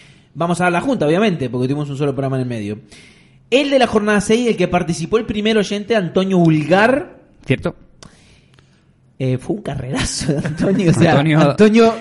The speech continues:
Speaker 1: eh, prácticamente no tiene posibilidades de ganar nada. Obviamente
Speaker 2: Yo
Speaker 1: no nos ganó ninguno de los tres.
Speaker 2: Yo espero que le vaya bien en su trabajo, porque en el mundo fantasy no
Speaker 1: Maldad,
Speaker 2: va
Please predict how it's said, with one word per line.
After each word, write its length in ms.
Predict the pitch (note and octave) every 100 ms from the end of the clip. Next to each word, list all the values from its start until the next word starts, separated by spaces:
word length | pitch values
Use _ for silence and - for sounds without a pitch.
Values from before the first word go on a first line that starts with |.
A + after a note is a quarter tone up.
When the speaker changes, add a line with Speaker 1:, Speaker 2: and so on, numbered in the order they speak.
| -
Speaker 1:
eh, 140 | E3+
prácticamente 480 | E3 G#3+ G#3+ G3+ A3+
no 40 | A3+
tiene 160 | A3 G3+
posibilidades 500 | F3+ - D#3+ G#3+ G3+
de 120 | F3
ganar 420 | D#3 E3 F#3 D#3+
nada. 640 | E3+ G3 G3+ A#3 - - - _ -
Obviamente 500 | D#3+ F#3 F3+ B2 E3+
Speaker 2:
Yo 60 | E3+
Speaker 1:
no 100 | F#3
nos 120 | F#3
ganó 160 | F#3
ninguno 220 | F3+ F3 E3+
de 20 |
los 100 | D#3
tres. 240 | F#3+ A3 -
Speaker 2:
Yo 100 | C#3
espero 180 | E3+ F3+
que 60 |
le 60 | E3
vaya 200 | C#3+ D#3+
bien 120 | E3 D#3+
en 60 |
su 100 | D#3
trabajo, 280 | C#3+ C3+ D3+
porque 160 | D#3+ C3
en 40 |
el 60 | A#2+
mundo 200 | B2 D#3
fantasy 340 | D#3+ D#3+ D#3 D#3
no 100 | C3+
Speaker 1:
Maldad, 440 | B2 A#2+ A#2+ G3+
Speaker 2:
va 80 | B2+